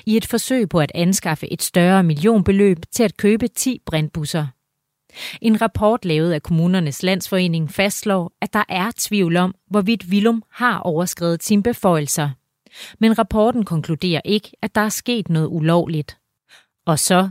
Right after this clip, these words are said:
så en række artikler tvivl om Willums og socialdemokraten Johns involvering i en slags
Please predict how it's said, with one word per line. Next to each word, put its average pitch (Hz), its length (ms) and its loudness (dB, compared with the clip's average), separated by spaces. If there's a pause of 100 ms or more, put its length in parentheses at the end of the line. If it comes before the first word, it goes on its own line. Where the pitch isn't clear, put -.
så 214 220 0
en 208 120 2
række 208 260 0
artikler 214 560 0
tvivl 208 480 2
om 202 160 2
Willums 220 460 2
og - 160 -8
socialdemokraten 156 1080 -2
Johns 196 440 0
involvering 220 720 2
i 202 120 -2
en 208 120 2
slags - 380 -4